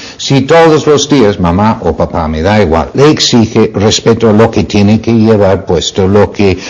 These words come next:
cuándo tiene que estudiar, cuándo tiene que entrar, cuándo tiene que hacer,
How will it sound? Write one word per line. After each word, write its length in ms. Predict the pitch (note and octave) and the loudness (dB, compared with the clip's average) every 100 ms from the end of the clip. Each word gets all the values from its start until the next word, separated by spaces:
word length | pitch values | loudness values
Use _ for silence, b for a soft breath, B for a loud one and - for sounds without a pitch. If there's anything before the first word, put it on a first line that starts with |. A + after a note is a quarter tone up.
| B | B
cuándo 440 | - B2+ B2 A#2+ | -2 2 2 2
tiene 280 | A#2 A#2 A2+ | 2 2 0
que 180 | A2+ A2 | 0 0
estudiar, 640 | G#2+ - A2+ G2 F2+ F2 | -2 0 0 2 0 -2
cuándo 340 | - G2+ G#2+ A#2 | -2 0 0 0
tiene 280 | A#2+ A#2 A2+ | 0 0 0
que 140 | A#2 | 2
entrar, 460 | A2+ A2 F2 F2 - | 2 2 0 0 0
cuándo 320 | G#2+ G#2+ A#2 | 0 0 0
tiene 260 | A#2 A2+ | 2 0
que 140 | - G#2+ | 2 0
hacer, 340 | G#2+ A2 G#2 | 0 0 0